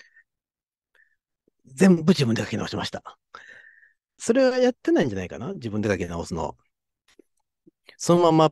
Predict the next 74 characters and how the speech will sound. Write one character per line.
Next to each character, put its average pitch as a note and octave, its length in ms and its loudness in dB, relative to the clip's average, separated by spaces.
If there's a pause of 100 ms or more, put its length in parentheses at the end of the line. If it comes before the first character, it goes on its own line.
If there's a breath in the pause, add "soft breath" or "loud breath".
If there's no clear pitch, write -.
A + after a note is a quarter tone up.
(100)
パ - 140 -2
シ - 140 -6
っ B2 40 -8
て - 40 -16
た A2 80 -2
ら G2+ 60 -2
も G#2 200 0
う F#2 40 -2
そ C3+ 80 -2
れ B2+ 80 0
で - 120 -6
ビ B2 80 -2
シ - 160 0
ッ G3+ 40 -14 (140)
と F#2+ 140 -4
い - 80 -10
く。 - 220 -12 (1160)
多 E3+ 100 -6
分 C#3 220 -6
そ D#3 240 2
う F#3 40 4
い G3+ 40 4
う G3 80 -4
こ A3+ 100 -6
と F3+ 100 -2
じ C3+ 60 -6
ゃ - 20 -8
な G2+ 80 0
い - 20 -2
か G#2 60 -4
な E3+ 140 0
と - 80 -6
思 E2+ 80 -4
い C#2+ 40 -10
ま - 80 -14
す。 - 180 -18 (560)
だ G#3 80 -6
か F#3 60 2
ら - 40 2
時 A2+ 100 -4 (240)
々、 E3 140 0
「ん？」 - 40 4
っ - 20 -6 (120)
て G2 100 0
間 F#2+ 80 -4
違 - 80 -8
い D#2 60 -10
が D2 80 -8
あ - 140 -18
る。 - 60 -20 (1200)
喋 G3 180 2
っ - 20 -6
て G3 140 4
る G3 120 0
時 E3+ 180 2
に G2+ 60 0
は F2 140 -4 (720)
結 - 200 -16
構 F2 320 0
さ - 140 -4
ら F#3 80 2
っ - 20 0
と A2+ 100 -4
間 B2+ 200 0
違 - 20 -2
い - 20 -2
が G2+ 60 -8
あ E2+ 40 -6
り E2+ 60 -8
ま G2 100 -6
す - 100 -14
か - 120 -4
ら - 80 -8
ね。 B2 160 -10